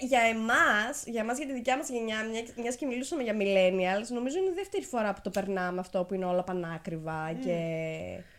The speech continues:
Speaker 2: Ζήσαμε και την κρίση.
Speaker 1: Ζήσαμε και την κρίση. Τώρα ζούμε άλλη κρίση.
Speaker 2: Τώρα ζούμε
Speaker 1: Κατάλαβες.
Speaker 2: άλλη κρίση.
Speaker 1: Ε, δες εδώ πέρα τώρα, δεν μας έχουν αφήσει από πουθενά, ρε φίλε. Τη γενιά μας.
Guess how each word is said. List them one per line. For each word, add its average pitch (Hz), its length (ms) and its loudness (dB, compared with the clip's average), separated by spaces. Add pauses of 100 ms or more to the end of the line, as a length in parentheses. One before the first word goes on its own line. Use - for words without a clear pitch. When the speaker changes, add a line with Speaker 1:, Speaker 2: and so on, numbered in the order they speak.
(180)
Speaker 2:
Ζήσαμε 190 280 -8
και 175 80 -8
την 147 100 -8
κρίση. 165 420 -8 (520)
Speaker 1:
Ζήσαμε 214 320 -4
και 185 80 -2
την 170 140 -6
κρίση. 165 340 -2 (120)
Τώρα 226 180 2
ζούμε 247 240 -2
άλλη 254 180 0
κρίση. 180 440 -2
Speaker 2:
Τώρα 185 140 -2
ζούμε 208 120 0
Speaker 1:
Κατάλαβες. 208 200 4
Speaker 2:
άλλη 185 80 4
κρίση. 156 180 0
Speaker 1:
Ε, - 20 2
δες 359 180 4
εδώ 320 180 -2
πέρα 359 280 2
τώρα, 285 260 2
δεν 403 120 0
μας 466 180 -2
έχουν 523 160 6 (100)
αφήσει 539 300 8
από 508 140 2
πουθενά, 494 380 2 (140)
ρε 262 140 0
φίλε. 180 400 0 (1300)
Τη 247 80 -2
γενιά 233 460 4
μας. 196 280 -2